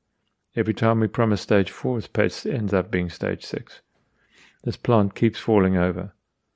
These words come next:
And now talk of the power ships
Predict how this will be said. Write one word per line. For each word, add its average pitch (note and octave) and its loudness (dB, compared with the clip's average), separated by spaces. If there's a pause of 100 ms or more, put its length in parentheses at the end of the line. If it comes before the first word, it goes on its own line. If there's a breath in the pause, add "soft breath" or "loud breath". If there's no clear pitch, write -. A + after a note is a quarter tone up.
(1200)
And F#2+ 4
now B2 6
talk A#2+ 6
of G2 0
the G2 6
power C3+ 4
ships - -6